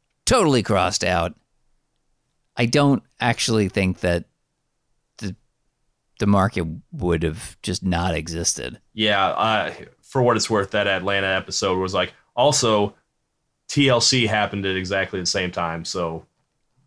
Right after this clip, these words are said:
Speaker 2: probably that would have, like, built the, the industry in, uh,
Speaker 1: Yeah.
Speaker 2: Atlanta at the
Speaker 1: It,
Speaker 2: same
Speaker 1: it's
Speaker 2: time,
Speaker 1: fine.
Speaker 2: so.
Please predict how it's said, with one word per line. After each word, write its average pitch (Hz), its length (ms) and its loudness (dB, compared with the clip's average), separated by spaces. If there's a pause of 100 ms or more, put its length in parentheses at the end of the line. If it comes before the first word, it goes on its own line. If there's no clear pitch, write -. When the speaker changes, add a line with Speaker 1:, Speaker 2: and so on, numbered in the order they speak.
(140)
Speaker 2:
probably 101 580 0
that 92 260 -2
would 92 140 -4
have, 85 220 -12
like, 85 300 -6
built 87 260 -8
the, 87 340 -8
the 85 140 -10
industry 82 480 -6
in, 78 160 -12
uh, 76 260 -12 (300)
Speaker 1:
Yeah. 85 100 -4
Speaker 2:
Atlanta 113 420 -2
at - 80 -20
the - 60 -16
Speaker 1:
It, - 100 -14
Speaker 2:
same - 200 0
Speaker 1:
it's - 200 0
Speaker 2:
time, 147 160 2
Speaker 1:
fine. - 80 0
Speaker 2:
so. 85 220 -4